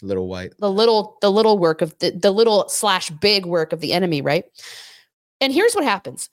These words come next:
Speaker 2: Maybe nothing is going to happen to you because you told them, "This is how I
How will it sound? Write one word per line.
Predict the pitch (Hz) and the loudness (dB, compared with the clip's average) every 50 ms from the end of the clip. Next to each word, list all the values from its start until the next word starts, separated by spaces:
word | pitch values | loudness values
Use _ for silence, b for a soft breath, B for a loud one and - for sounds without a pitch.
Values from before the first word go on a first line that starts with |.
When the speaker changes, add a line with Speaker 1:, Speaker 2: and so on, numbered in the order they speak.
| _ - | _ -2
Speaker 2:
Maybe | 220 262 359 440 294 | -2 0 2 2 0
nothing | 247 208 196 190 190 - 214 190 185 160 | 2 2 2 0 2 0 -2 -2 -2 -2
is | - 196 175 | -4 -4 -4
going | 165 190 185 180 | -2 -2 -2 -2
to | 175 156 | -4 -4
happen | - - 175 180 - 170 156 | -4 -4 -4 -4 -4 -8 -8
to | - 156 | -6 -6
you | 143 143 143 | -4 -2 -2
because | 151 147 - 165 147 151 | -2 -2 -2 -2 -2 -2
you | 156 | -2
told | 151 - - 170 180 180 175 165 | -2 0 2 2 2 2 2 2
them, | 165 156 147 143 147 | 0 0 0 0 0
"This | 170 170 - 170 | 0 0 0 0
is | 160 151 | -2 -2
how | - 175 165 151 147 147 143 - | 0 0 0 2 0 0 -2 -4
I | - 147 147 143 147 143 | -4 -6 -4 -4 -6 -8